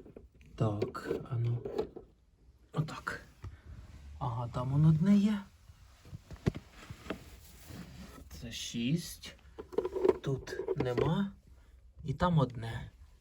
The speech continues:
Сьогодні сім. От, я отак от збираю в відеречко. І отут у мене в цій нижній клітці воно й стоїть.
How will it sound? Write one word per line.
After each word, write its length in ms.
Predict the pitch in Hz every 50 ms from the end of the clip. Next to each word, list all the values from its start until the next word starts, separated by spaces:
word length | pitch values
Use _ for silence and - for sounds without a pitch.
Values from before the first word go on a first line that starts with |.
| - - - - - - - - -
Сьогодні 640 | - - - 135 127 139 170 185 165 170 180 180 156 - - - - - - - - - - - - - - - - - - - - - - - - -
сім. 460 | - - - - - - 113 110 110 110 113 - - - - - - - _ _ _ _ - - _ - - - - - - - - - - 160
От, 300 | 135 120 120 123 - - - - -
я 140 | 127 117 113
отак 280 | 107 - 104 - -
от 80 | 117 110
збираю 400 | 113 123 117 117 123 123 120 120
в 120 | 120 127
відеречко. 640 | 139 156 160 233 233 214 202 196 - - - 175 160 156 160 - - - - - - - - - _ - _ - - - - - - - - - - - - - - - - - - - - - 165
І 120 | 165 156
отут 300 | 135 123 120 135 123 -
у 60 | 120
мене 340 | 120 117 117 117 117 117 117 - -
в 40 | -
цій 220 | - - - 123 120
нижній 380 | 120 123 120 117 120 120 117
клітці 540 | 120 143 147 170 175 165 - - - 127 120 123 - - - - - - - - - - - - - - - - - - - - _ _ - -
воно 240 | - - 117 127 123
й 40 |
стоїть. 640 | 120 120 - - - 98 95 - - - - -